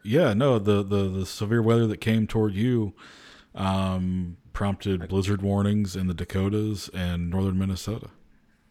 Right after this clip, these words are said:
Speaker 2: Yeah.
Speaker 1: So, yeah, no, they're <laughs> still getting it, man. Hmm. I mean, w-, you know, around here, you know, we're celebrating April first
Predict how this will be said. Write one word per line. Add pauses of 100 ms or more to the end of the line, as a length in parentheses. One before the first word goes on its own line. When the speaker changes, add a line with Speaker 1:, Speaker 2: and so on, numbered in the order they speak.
(160)
Speaker 2:
Yeah. (580)
Speaker 1:
So,
yeah, (220)
no,
they're (200)
<laughs> (580)
still
getting
it,
man. (280)
Hmm.
I
mean,
w-,
you
know, (280)
around
here, (460)
you
know,
we're
celebrating
April
first